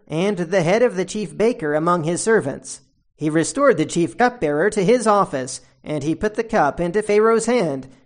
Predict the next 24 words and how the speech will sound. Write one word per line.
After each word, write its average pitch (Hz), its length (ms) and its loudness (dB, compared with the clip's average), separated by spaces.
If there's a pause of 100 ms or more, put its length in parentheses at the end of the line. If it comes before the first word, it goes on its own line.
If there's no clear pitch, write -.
(140)
but 135 300 -2
he 196 120 -4
hanged 220 400 -2
the - 80 -2
chief 165 380 -6
baker, 165 460 0 (100)
just 170 340 0
as 190 180 -2
Joseph 185 420 0
had 156 180 0
interpreted 196 600 -2
to 170 160 -2
them. 131 300 -6 (380)
Yet 156 200 0
the - 80 -8
chief 254 320 -4
cupbearer 156 580 0 (220)
did 214 160 4
not 220 320 2
remember 156 420 0
Joseph, 143 640 0
but 127 300 -8
forgot 151 540 -2
him. 123 340 -12